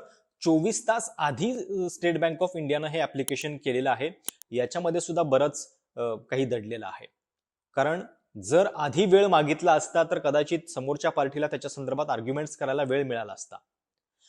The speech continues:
आणि तुम्ही हे पण लक्षात घ्या की याच्यामध्ये सुप्रीम कोर्टाची जी भूमिका आहे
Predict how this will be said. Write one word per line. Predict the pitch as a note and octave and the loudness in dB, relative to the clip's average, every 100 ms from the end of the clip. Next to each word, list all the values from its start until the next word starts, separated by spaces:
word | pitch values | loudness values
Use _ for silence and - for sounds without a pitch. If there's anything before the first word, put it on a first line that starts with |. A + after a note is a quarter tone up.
| _ - | _ -6
आणि | C3 F3 B3+ - _ _ _ | 0 0 -2 -12 _ _ _
तुम्ही | D#3+ G3+ D#3+ | 0 2 2
हे | F3 | 2
पण | B3 | 4
लक्षात | B3 F#3 - E3+ | 2 0 2 0
घ्या | C3+ A#2+ | 2 -2
की | - | 2
याच्यामध्ये | E3 C#3 F#3 F#3 F3 A3 | 2 2 -2 -2 0 0
सुप्रीम | - F#3 E3 A#3 C#4 | 0 -4 -2 0 0
कोर्टाची | B3 F#3+ E3+ F3 F3 | 0 0 2 0 -2
जी | D#3 E3+ | -4 -4
भूमिका | B2+ C3+ C#3 C#3 | -4 -6 -2 -2
आहे | B2+ D#3+ - | -2 -4 -10